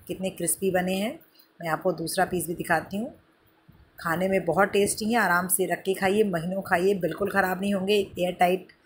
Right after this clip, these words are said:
कंटेनर में आपको इसको बंद करके रखना है जिससे ये बिल्कुल भी सॉफ्ट ना हो। तो enjoy करिए, घर में खाइए, बच्चों को खिलाइए और इस तरीके से घर में आप भी चिप्स बना सकते हैं। अगर आप इस recipe को try करें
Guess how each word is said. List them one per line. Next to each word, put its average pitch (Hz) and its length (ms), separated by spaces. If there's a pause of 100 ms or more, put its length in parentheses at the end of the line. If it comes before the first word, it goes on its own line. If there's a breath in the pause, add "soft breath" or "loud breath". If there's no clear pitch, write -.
(380 soft breath)
कंटेनर 190 520
में 185 80
आपको 175 280
इसको 180 220
बंद 170 240
करके 180 280
रखना 185 220
है 247 80
जिससे 208 240
ये 170 80
बिल्कुल 170 300
भी 170 80
सॉफ्ट 170 420
ना 190 120
हो। 214 360 (1040)
तो 190 60
enjoy 175 340
करिए, 208 320
घर 180 220
में 190 160
खाइए, 196 260
बच्चों 175 380
को 202 120
खिलाइए 196 440
और 185 200
इस 175 120
तरीके 175 280
से 180 120
घर 165 220
में 170 120
आप 160 220
भी 220 80
चिप्स 202 240
बना 175 240
सकते 170 340
हैं। 196 200
अगर 196 260
आप 170 240
इस 202 180
recipe - 920
को 208 120
try 190 320
करें 214 420